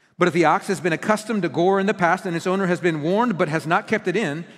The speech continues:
and it kills a man or a woman, the ox shall be stoned, and its owner also shall be put to death. If a ransom is imposed on him, then he shall give for the redemption of his life whatever is imposed on him. If it gores a man's son or daughter, he shall be dealt with according to this same rule.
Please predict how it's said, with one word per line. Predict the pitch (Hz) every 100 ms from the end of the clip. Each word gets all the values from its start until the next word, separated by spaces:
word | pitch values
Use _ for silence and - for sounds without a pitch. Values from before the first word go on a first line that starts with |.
| - _ _ _
and | - 165
it |
kills | - 220 240 208
a |
man | 202 180
or | 196
a | 202
woman, | 165 170
the | 151
ox | 156 202
shall | -
be | 208
stoned, | 233 185 160 -
and | 196 160
its | 147
owner | - 202 220 226
also | 220 202 196 147
shall | 131 - 185
be | 202 202
put | 180 185
to | 196
death. | 156 113 - - _ _ _ _ _ _ _
If | 165
a | 156
ransom | 151 190 202
is | 170 156
imposed | 143 190 202
on | 202
him, | 165 160
then | 165
he | 160
shall | 170 143
give | 131 190
for | 196
the | 185
redemption | 190 175 170 190
of | 165
his | 170
life | 147 151
whatever | 170 143 160
is | 180
imposed | 208 214 220
on | 135
him. | 117 110 _ _ _ _ -
If | 180
it | 170
gores | 139 180 196
a | 214
man's | 180 180 180
son | - 180 202
or | 226
daughter, | 202 160 160
he | 170
shall | - 180
be | 165
dealt | 156 151
with | 165
according | 175 165 175 190
to |
this | 151 165
same | 160 143
rule. | 165 160